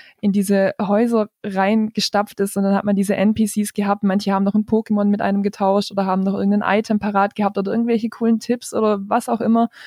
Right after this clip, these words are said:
Und jetzt wurde einem das komplett genommen. Und dazu eben noch diese lieblose Spielwelt. Das Spiel wirkt absolut unfertig. Überall gibt's diese Frame-Einbrüche. Man hat einfach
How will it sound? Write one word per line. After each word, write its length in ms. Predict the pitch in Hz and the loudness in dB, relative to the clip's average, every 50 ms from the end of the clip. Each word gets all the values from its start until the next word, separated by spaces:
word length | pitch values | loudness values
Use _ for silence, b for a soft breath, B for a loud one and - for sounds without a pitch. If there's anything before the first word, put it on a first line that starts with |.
| B B B B B B B _ _ | B B B B B B B _ _
Und 100 | 220 220 | 0 2
jetzt 140 | 233 233 - | 2 2 0
wurde 160 | 214 208 214 | 0 0 2
einem 180 | 214 214 214 202 | 2 2 2 2
das 140 | 208 - - - _ _ | 0 -4 -8 -16 _ _
komplett 540 | - - 202 208 - - 226 269 - - - | -2 -2 -2 -2 -2 -2 -2 -2 -2 -2 0
genommen. 500 | 262 226 214 220 269 294 233 180 190 - - _ b b b b b | 0 2 2 2 2 2 2 0 0 -4 -8 _ b b b b b
Und 280 | b 214 208 196 214 - | b 0 0 0 0 -2
dazu 300 | 208 202 - - 240 247 | -2 -2 -2 -4 -6 -4
eben 240 | - 220 226 214 214 | -2 0 2 2 4
noch 160 | 202 214 208 | 2 2 0
diese 240 | - - 208 196 208 | -2 -4 -2 -2 0
lieblose 400 | 190 202 220 220 208 196 185 202 | 0 0 0 0 0 0 0 0
Spielwelt. 760 | 185 - - - 220 208 247 262 226 214 208 208 202 202 208 | -2 -2 -4 -2 0 2 2 2 2 2 2 2 2 0 -2
Das 140 | 208 - - | -4 -6 -6
Spiel 300 | - - - 214 226 202 | -6 -4 -2 -2 0 0
wirkt 200 | 202 214 220 - - | 0 -2 -2 -2 -2
absolut 560 | 180 233 - - - - 214 220 233 240 220 - | -2 -2 -2 -2 -2 -2 0 2 0 0 0 0
unfertig. 720 | 208 226 240 240 - - 208 220 220 - 220 208 - - | 0 0 0 0 0 0 0 0 0 0 -2 -2 -2 -2
Überall 400 | 220 240 220 214 - 202 208 220 | -2 0 2 2 2 2 0 0
gibt's 220 | 208 214 208 - | 0 -4 -8 -8
diese 240 | - 196 190 202 202 | -8 -6 -4 -4 -4
Frame-Einbrüche. 1080 | - - - 185 175 214 214 - 196 196 196 196 185 190 190 214 214 - 208 190 190 202 B B B B B B B B B B _ _ | -4 -2 0 2 2 2 2 2 2 2 0 0 0 0 0 0 0 0 0 0 0 0 B B B B B B B B B B _ _
Man 220 | - 214 202 208 214 | -2 0 2 2 0
hat 120 | 233 - | 0 0
einfach 340 | - 226 220 240 226 214 | 0 0 0 0 -2 -2